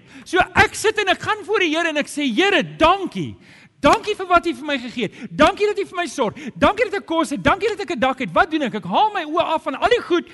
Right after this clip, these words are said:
wat die T V wil hê ek moet hê, wat die wêreld wil hê ek moet hê, en daai goeie paemente wat hulle vir jou aanbied waarteen jy dit kan koop. En ek sê, "Nee, wag, wag, wag, wag, wag, wag. Ek moet eers hier begin in 'n dankbare posisie voor die Here."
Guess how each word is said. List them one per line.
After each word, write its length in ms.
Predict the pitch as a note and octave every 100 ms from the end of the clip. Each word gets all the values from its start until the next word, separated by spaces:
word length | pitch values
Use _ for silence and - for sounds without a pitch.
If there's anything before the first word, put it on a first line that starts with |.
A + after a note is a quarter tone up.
| E4+ B3+
wat 80 |
die 140 | C#4 C#4+
T 180 | F#4 F#4
V 120 | F#4
wil 100 | D#4+
hê 120 | C#4
ek 100 | C#4
moet 160 | B3+ G#3+
hê, 220 | A3+ A#3 D4+ G#3
wat 100 | A3
die 80 | G#3+
wêreld 340 | B3 E4 E4+
wil 100 | D4+
hê 100 | C#4
ek 80 | B3
moet 160 | A#3 G#3+
hê, 420 | A3+ A3 - G#3
en 100 | G#3+
daai 160 | A3
goeie 300 | A3 D#4 D#4+
paemente 600 | D#4+ D4 C4+ A3+ B3+ C4
wat 140 | A#3+ B3
hulle 140 | A#3
vir 140 | G#3+ A3+
jou 80 |
aanbied 280 | A3 A#3 A3
waarteen 340 | F#3 G#3+ A#3+ A3
jy 80 |
dit 100 | G#3+
kan 140 | A3 G3
koop. 180 | A3+ G#3+
En 60 |
ek 80 | C4
sê, 100 | D#4+
"Nee, 140 | G4+
wag, 140 | A4 A4+
wag, 140 | A4+
wag, 120 | G#4+
wag, 120 | F4+ C4+
wag, 120 | A3
wag. 160 | F3+ - - -
Ek 120 | B3
moet 160 | C4
eers 140 | C#4 F#3+
hier 160 | F#3+
begin 280 | F3 F#3+ F#3+
in 120 | F3
'n 100 | E3+
dankbare 420 | C#3 G3 G#3 G3+ G3
posisie 440 | F#3 C#3+ D#3 F3
voor 160 | - E3
die 140 | C3+
Here." 120 | A#2+